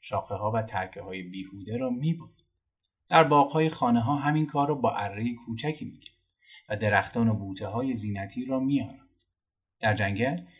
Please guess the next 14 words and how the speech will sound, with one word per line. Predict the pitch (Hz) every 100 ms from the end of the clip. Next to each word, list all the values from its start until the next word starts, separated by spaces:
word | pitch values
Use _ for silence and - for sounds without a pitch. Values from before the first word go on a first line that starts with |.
| _ _
تبر | 170 180 185
کوچکی | 180 135 151 143 156
را | 151
به | 139 117 110
کار | 131 143
می‌گرفت | 151 151 143 139 135
و |
آن | - - 113
را | 127
جانشین | 113 104 98 92 110 113
تبر | 113 113 101 110
هیزم | 113 104 98 95
شکنان | - - 104 107 147
می‌کرد | 123 95 -